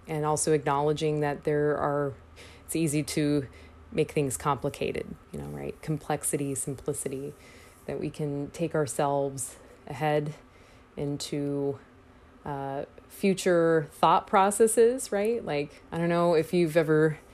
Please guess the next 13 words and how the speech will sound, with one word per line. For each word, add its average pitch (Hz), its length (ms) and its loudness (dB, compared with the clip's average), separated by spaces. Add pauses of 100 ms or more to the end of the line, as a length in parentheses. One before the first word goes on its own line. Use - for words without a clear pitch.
(340)
done 160 280 2
a 147 160 0
meditation 151 640 0
intensive, 147 680 -2
but 151 100 2
I 160 140 4
have 147 340 0
rebuilt 156 640 2 (500)
and, 143 540 -2
uh, 135 460 -2 (260)
and, 139 460 -6
uh, 139 240 -6
unwound 151 680 0